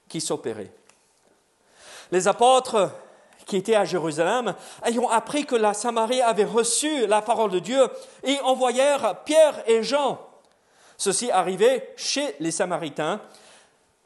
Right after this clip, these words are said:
prièrent pour eux afin qu'ils reçussent le Saint-Esprit, car il n'était encore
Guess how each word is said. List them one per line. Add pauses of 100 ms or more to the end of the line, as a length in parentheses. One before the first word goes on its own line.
(160)
prièrent
pour
eux
afin
qu'ils
reçussent (120)
le
Saint-Esprit, (960)
car
il
n'était (180)
encore